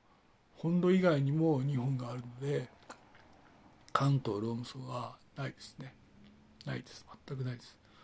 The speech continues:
それで、まあ、えー、関東ローム層のあるところに帰ってきたなという認識は強く覚えます。えーっと、まあ、多数帰るので、まあ、いわゆる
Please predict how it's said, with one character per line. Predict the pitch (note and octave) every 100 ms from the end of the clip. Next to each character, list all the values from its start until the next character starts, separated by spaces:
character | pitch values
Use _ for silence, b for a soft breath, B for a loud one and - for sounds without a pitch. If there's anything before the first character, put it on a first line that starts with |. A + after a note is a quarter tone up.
| b b b b b b - -
そ | D3
れ | C3+
で、 | C#3 C3+ C3 C3 C#3 - -
ま | D3 D3 C3 A#2+ A2+ A2
あ、 | - - _ _ _ - _ _ _ _ _ -
え | C3 C3+ B2+ B2+
ー、 | B2+
関 | - F3 E3
東 | C3+ B2
ロ | C3+
ー | C#3
ム | C#3
層 | -
の | A#2 A#2
あ |
る | A2+
と |
こ | -
ろ |
に | A2+
帰 | B2+
っ | C3
て |
き | -
た | A2+
な | A2 A#2 A#2+
と | A#2
い | A#2
う |
認 | A2 A2+
識 | - B2+
は | A#2 A#2+
強 | - B2+
く | B2
覚 | A#2 A2+
え |
ま | A2
す。 | - - - b b b b b b b b - - _ _ -
え | C3+ C3+ C#3+ C#3 C#3+ C#3 C3+ C3+ C3 B2+ B2 B2
ー |
っ | B2 - _ - _
と、 | - C3+
ま | D3+ D#3
あ、 | C#3
多 | B2+
数 | C3 - D#3+ C3+
帰 | - C3
る | B2 A2+
の | G#2
で、 | G2+ G2 F#2+ G2 - B2
ま | C3 G#2 G2
あ、 | - - _ - C#3+
い |
わ |
ゆ | B2
る | G#2 G2+